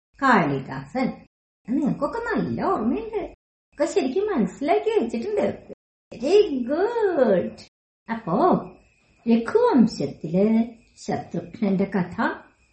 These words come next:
ഇങ്ങനെയാണ് പറയണേ എന്നാണ് ആണ്ടി ഇപ്പൊ പറയണേ. ശത്രുഘ്നനെ പറ്റി പറയുമ്പോ ഒരു കഥയെ ശരിക്കും പറയാനുള്ളൂ.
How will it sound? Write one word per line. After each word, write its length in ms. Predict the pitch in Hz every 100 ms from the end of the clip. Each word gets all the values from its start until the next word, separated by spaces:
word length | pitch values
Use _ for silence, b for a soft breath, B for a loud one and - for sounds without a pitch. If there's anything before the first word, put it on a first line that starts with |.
| -
ഇങ്ങനെയാണ് 680 | 214 196 170 180 175 170 170
പറയണേ 680 | 190 185 190 202 285 392 -
എന്നാണ് 840 | 190 175 165 170 254 440 - - 180
ആണ്ടി 200 | 160 156
ഇപ്പൊ 160 | -
പറയണേ. 520 | 302 359 185 - - _ _ _ _ _ _ -
ശത്രുഘ്നനെ 640 | 220 269 269 - 359 403 370
പറ്റി 240 | 277 220 214
പറയുമ്പോ 500 | 180 165 180 - -
ഒരു 320 | 415 480 480
കഥയെ 540 | 220 - 190 190 170 170
ശരിക്കും 380 | 139 170 214 214
പറയാനുള്ളൂ. 760 | 185 175 180 190 185 175 175